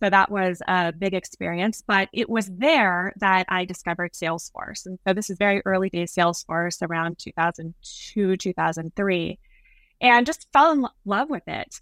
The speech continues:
And sometime later, I got connected to Eric Wu, who is a co-founder in TaskRay, and we had this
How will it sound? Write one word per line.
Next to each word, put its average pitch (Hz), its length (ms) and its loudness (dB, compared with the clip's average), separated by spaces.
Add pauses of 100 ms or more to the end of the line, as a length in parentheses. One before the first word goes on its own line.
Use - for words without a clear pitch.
And 214 300 0
sometime 254 560 0
later, 226 440 2
I 180 480 0 (200)
got 185 240 0
connected 180 420 -6
to - 220 -8
Eric 170 300 -4 (180)
Wu, 185 340 0
who 208 160 0
is 160 200 -4 (100)
a 165 100 0
co-founder 170 560 -2
in 160 120 -8
TaskRay, 175 1000 -4
and 175 280 -2
we 180 80 -4
had 175 240 -8
this - 260 -8